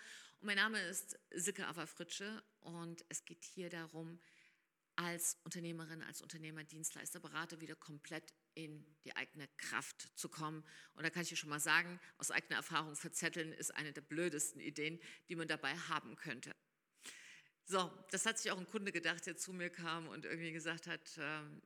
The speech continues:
"Ich bin überhaupt gar kein Verzettler, gar keiner. Ich habe einen ganz straffen Morgenplan. Und wenn ich den nicht einhalte, da gar nicht, schon gar nicht in den Tag reinstarten."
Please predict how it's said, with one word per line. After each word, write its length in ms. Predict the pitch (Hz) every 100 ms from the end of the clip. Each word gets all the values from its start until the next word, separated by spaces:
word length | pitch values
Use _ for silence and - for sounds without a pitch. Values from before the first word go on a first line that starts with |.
| -
"Ich 160 | -
bin 160 | - 165
überhaupt 260 | 165 160 -
gar 120 | 190
kein 200 | 185 185
Verzettler, 600 | 196 - 190 185 214 233 _ _ -
gar 160 | 117
keiner. 380 | 214 190 202 269 285 _ - - - -
Ich 100 | -
habe 140 | 180 180
einen 380 | 175 165 185
ganz 460 | - 254 240 208 - - -
straffen 800 | - - 233 240 202 226 208 - -
Morgenplan. 880 | 226 285 220 214 - 214 190 170 147 - - 175
Und 140 | - 220
wenn 180 | 262
ich 160 | 247 226
den 160 | 240 233
nicht 220 | 226 - - -
einhalte, 720 | 269 254 220 226 208 196 160 - - - - _
da 120 | - 214
gar 200 | 247 247
nicht, 200 | 240 -
schon 160 | 247
gar 140 | 226 240
nicht 140 | 233
in 80 | 226
den 140 | 220
Tag 360 | 233 262 262 -
reinstarten." 760 | 175 202 - 175 190 - 120